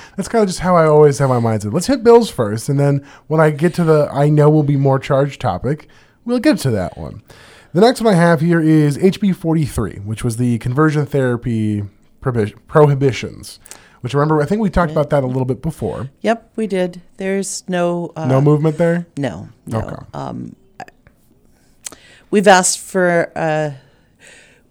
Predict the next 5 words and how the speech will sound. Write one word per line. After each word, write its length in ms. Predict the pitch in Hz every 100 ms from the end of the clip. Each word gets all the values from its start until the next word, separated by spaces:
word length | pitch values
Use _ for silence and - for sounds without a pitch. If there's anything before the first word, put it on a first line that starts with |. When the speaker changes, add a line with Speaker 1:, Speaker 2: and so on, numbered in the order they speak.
| _ -
Speaker 2:
we, 300 | 202 190 190
we, 500 | 180 185 185 175 156 _ _ _ _ _ _ _ _ _ -
uh, 300 | 73 - -
this 500 | 151 170 220 - -
majority 920 | 208 185 190 170 165 160 160 156 151